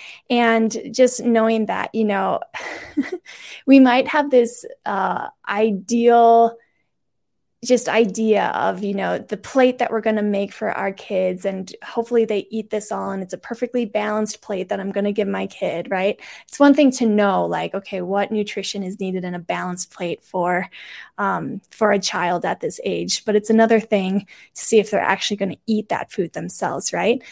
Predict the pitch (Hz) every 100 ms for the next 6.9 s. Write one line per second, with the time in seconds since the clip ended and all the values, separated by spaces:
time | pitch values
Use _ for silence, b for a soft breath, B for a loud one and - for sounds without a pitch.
0 | B - 254 240 240 - 269 269 220 214
1 | - 226 285 262 247 233 220 - 226 214
2 | 214 202 202 202 - 208 202 202 - -
3 | 214 214 254 254 - 254 262 254 277 285
4 | 269 240 233 226 214 - 208 214 196 -
5 | - 208 - 214 185 196 190 196 202 196
6 | 185 - 196 190 - - 208 202 196